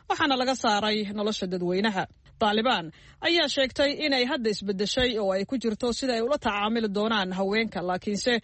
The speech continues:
waxay gacan bir ah u adeegsadeen haween maalmihii la soo dhaafay u bannaanbaxayay inay helaan xuquuq siman. Xaqaani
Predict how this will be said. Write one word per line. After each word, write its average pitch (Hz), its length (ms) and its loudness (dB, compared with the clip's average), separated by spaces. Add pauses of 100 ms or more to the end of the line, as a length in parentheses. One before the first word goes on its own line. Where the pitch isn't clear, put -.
(340)
waxay 311 320 2
gacan 262 400 2
bir 277 160 4
ah 233 80 0
u 262 160 0
adeegsadeen 220 640 0
haween 214 580 0
maalmihii 226 460 0
la 196 80 -2
soo 233 240 -2
dhaafay 214 420 0
u 233 160 -4
bannaanbaxayay 214 840 0 (340)
inay 277 260 2
helaan 214 340 2
xuquuq 196 360 -2
siman. 202 300 -2 (260)
Xaqaani 208 500 0